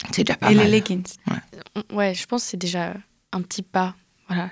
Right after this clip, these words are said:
Speaker 3: politi-, politique du petit pas.
Speaker 2: En tout cas, il y a un appel à faire pour, euh, toute, euh, personne, euh, designeuse de mode qui voudrait se lancer dans le relooking.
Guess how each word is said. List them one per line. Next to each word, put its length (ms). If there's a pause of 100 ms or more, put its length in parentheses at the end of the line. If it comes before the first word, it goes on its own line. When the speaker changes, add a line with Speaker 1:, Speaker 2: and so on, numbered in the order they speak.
Speaker 3:
politi-, 400
politique 420
du 80
petit 160
pas. 220 (180)
Speaker 2:
En 60
tout 180
cas, 120
il 60
y 60
a 80
un 280
appel 320
à 120
faire 320
pour, 300
euh, 240
toute, 300
euh, 440 (720)
personne, 500
euh, 200
designeuse 560
de 80
mode 300
qui 120
voudrait 280
se 160
lancer 220
dans 340
le 160
relooking. 560